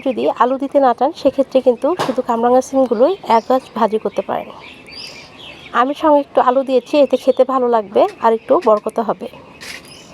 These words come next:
এখন একটি ফ্রাই প্যান আমি বসিয়ে দিয়েছি আর দিয়ে দিচ্ছি তেল, প্রায় তিন থেকে চার টেবিল চামচের মতো। যে কোনো ভাজির মধ্যে তেলের পরিমাণটা একটু কম হলে ভালো লাগে না, তাই চেষ্টা করবেন তেলটা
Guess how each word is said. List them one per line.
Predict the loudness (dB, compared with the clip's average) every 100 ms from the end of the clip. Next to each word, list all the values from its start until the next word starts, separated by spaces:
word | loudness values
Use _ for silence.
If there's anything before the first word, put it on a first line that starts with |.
| -20 -20 -6 -2
এখন | 0 0 0
একটি | 0 -4 0
ফ্রাই | 2 2
প্যান | 2 4
আমি | 4 4
বসিয়ে | 2 0 0
দিয়েছি | -2 0 -2 0 0
আর | 0
দিয়ে | -2 -4
দিচ্ছি | -6 -6 0
তেল, | 4 2 0 -12 -20 -2
প্রায় | 2 2
তিন | 0 -4
থেকে | -2 -2 0
চার | 2
টেবিল | 2 2 2
চামচের | 0 2 0 2
মতো। | 2 2 4
যে | 2 4
কোনো | 0 2
ভাজির | 0 0 0
মধ্যে | 0 0 0
তেলের | 2 2 2
পরিমাণটা | 2 0 -4 -4
একটু | 0 2
কম | 0 -2
হলে | -4 -2 0
ভালো | 0 0
লাগে | 0 0 -4
না, | -6 -12 -20 -20 -2
তাই | 0 2
চেষ্টা | 0 2 0
করবেন | 2 0 -2 2
তেলটা | 2 2